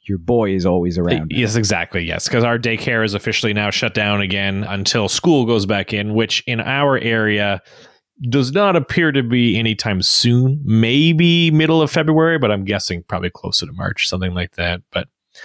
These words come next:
Speaker 2: either way, the advantage this time around is that Tiff is home, so it's not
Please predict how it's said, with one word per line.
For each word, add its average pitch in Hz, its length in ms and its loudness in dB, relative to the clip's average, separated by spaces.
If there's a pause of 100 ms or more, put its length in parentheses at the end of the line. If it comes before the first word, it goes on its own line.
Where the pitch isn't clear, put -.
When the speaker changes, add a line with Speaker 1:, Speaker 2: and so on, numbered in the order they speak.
(380)
Speaker 2:
either 190 180 4
way, 160 260 2
the 151 100 4
advantage 160 360 2
this 135 140 2
time 135 160 2
around 117 240 4
is 104 80 -2
that 107 140 -2
Tiff - 200 -2
is 117 300 0
home, 123 420 -2
so - 160 -2
it's - 140 -2
not 110 180 -2